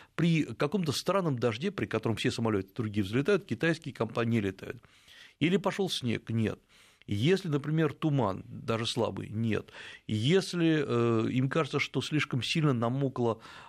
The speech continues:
э, покрытие взлетной дорожки, и оно может скользить, э, в-, нельзя. И вот там сотни этих причин, и поэтому все аэропорты наход-, это аэропорты, набитые ожидающими людьми.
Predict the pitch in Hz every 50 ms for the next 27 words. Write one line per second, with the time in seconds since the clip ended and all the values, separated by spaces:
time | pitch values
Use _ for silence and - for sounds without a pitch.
0 | - - - 104 107 107 - 104 - - 139 151 156 139 - - 120 110 107 107
1 | 101 107 123 131 120 - 107 104 92 98 104 131 156 160 135 - - 113 104 104
2 | 107 104 98 117 113 104 95 - - - 110 110 113 131 165 165 151 - - -
3 | - - _ _ - - 110 113 110 110 110 107 107 113 117 117 117 117 117 117
4 | 117 113 113 117 127 117 113 131 139 135 117 104 101 - - - _ _ - _
5 | _ _ - _ _ _ _ - 160 175 190 190 190 196 185 170 - - - 214
6 | 165 - - 113 101 - 98 - - 143 147 - - 254 240 196 - - - 147
7 | - - 175 180 180 175 170 147 143 139 - - - - - - - 151 - -
8 | 101 101 101 110 110 - - 233 240 - - 220 156 117 110 - 107 110 117 -
9 | 123 117 - 123 113 - - - - - - - 110 117 131 131 208 196 147 143
10 | 127 123 123 123 120 120 156 180 160 202 175 - 117 120 117 110 107 117 120 117
11 | - - 110 113 117 120 110 101 98 92 -